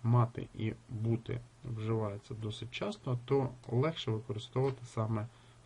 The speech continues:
форми із претерітума. Ich war in Deutschland, скажемо ми. Хоча все одно ви можете в деяких регіонах Німеччини почути перфектні форми, це так само нормально, так само правильно.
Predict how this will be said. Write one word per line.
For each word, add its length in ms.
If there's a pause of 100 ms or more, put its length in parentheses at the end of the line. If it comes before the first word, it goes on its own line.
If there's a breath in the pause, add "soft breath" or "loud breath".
форми 400
із 160
претерітума. 800 (840 loud breath)
Ich 200
war 280
in 140
Deutschland, 420
скажемо 560
ми. 100 (1300 loud breath)
Хоча 300
все 240
одно 320
ви 120
можете 520 (400 loud breath)
в 40
деяких 380
регіонах 540
Німеччини 560 (380)
почути 580 (120)
перфектні 520
форми, 560
це 260
так 220
само 300
нормально, 480
так 120
само 280
правильно. 600